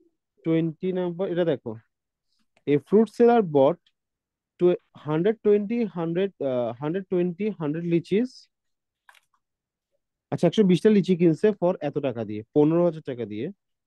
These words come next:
একশো বিশ, হান্ড্রেড লিচিস। আহ, আচ্ছা, তারপরে six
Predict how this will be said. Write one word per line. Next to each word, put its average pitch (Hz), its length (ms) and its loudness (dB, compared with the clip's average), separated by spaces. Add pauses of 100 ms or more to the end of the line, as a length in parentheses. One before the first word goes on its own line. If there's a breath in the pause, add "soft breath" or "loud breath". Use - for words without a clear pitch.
(3750)
একশো 143 300 -4
বিশ, 170 280 2 (140)
হান্ড্রেড 165 400 2
লিচিস। 131 400 0 (1600)
আহ, 120 400 -2
আচ্ছা, 123 380 -4 (300)
তারপরে 139 400 2 (760)
six 202 100 2